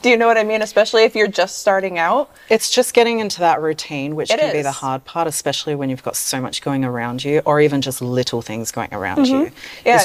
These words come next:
Speaker 2: just
Speaker 1: it's
Speaker 2: getting your
Speaker 1: making
Speaker 2: ass to
Speaker 1: the
Speaker 2: the
Speaker 1: time.
Speaker 2: gym.
Speaker 1: That's, that's, like, the
Speaker 2: Yeah.
Speaker 1: annoying part, is making the time. 'Cause it's like,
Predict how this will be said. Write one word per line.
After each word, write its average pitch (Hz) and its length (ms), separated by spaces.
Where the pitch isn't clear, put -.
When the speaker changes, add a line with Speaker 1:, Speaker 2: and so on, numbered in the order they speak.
Speaker 2:
just 175 160
Speaker 1:
it's - 20
Speaker 2:
getting 156 240
your 180 100
Speaker 1:
making 143 200
Speaker 2:
ass 214 80
to 202 80
Speaker 1:
the 151 80
Speaker 2:
the - 40
Speaker 1:
time. 180 340
Speaker 2:
gym. 185 140
Speaker 1:
That's, 208 360
that's, 214 240
like, 233 100
the 208 60
Speaker 2:
Yeah. 196 80
Speaker 1:
annoying 190 300
part, 165 280
is 180 160
making 185 320
the 175 80
time. 170 280
'Cause 202 220
it's 185 220
like, 180 260